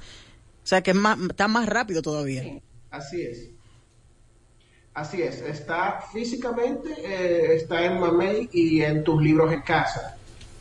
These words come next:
Speaker 3: eh, y en Green Labs, que es la tienda que tenemos acá en Jarabacoa. Por el momento, se están negociando otros lugares ya para que esté en todo el país,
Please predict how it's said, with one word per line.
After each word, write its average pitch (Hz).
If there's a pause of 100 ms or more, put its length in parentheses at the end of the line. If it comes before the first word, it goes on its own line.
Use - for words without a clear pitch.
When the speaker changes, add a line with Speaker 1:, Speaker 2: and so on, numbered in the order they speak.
(140)
Speaker 3:
eh, 123
y 156
en 151
Green 156
Labs, 147 (460)
que 131
es 135
la 139
tienda 139
que 135
tenemos 131
acá 135
en 143
Jarabacoa. 151 (500)
Por 156
el 147
momento, 160
se 127
están 135
negociando 143
otros 147
lugares 139
ya 139
para 131
que 131
esté 135
en 135
todo 139
el 143
país, 165